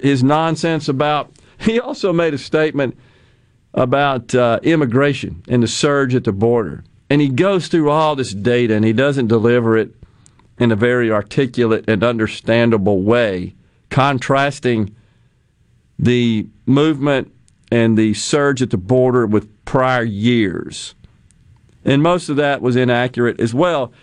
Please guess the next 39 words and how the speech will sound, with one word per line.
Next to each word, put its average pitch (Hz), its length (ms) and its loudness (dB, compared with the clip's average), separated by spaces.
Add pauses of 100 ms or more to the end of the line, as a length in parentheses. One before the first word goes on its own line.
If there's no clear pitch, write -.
(140)
He 190 140 0
<laughs> - 80 -4
says, - 460 -2 (320)
he 349 140 2
says 269 340 0
the 202 100 0
reason 214 500 0
there's 190 260 2
a 160 80 0
surge, 220 800 -2 (520)
I 165 80 0
don't 180 100 2
know 185 100 2
if 170 80 -4
you 165 100 0
caught 170 320 -2
this, 190 340 -2 (400)
is 185 120 2
because 208 300 0
he's 208 160 0
a 185 80 2
nice 196 320 0
guy. 160 380 -4 (1300)
"I'm 247 220 0
just - 180 -6
a 190 80 2
nice 214 300 0
guy. 165 380 -2
They 143 100 4
want 254 240 2
to - 100 -12
come 233 260 0
here." 135 280 0 (220)
Oh, 294 220 2
yeah, 165 340 -2 (320)
that's 208 260 0
what 196 140 -2
they're 185 160 0
thinking. 147 480 -2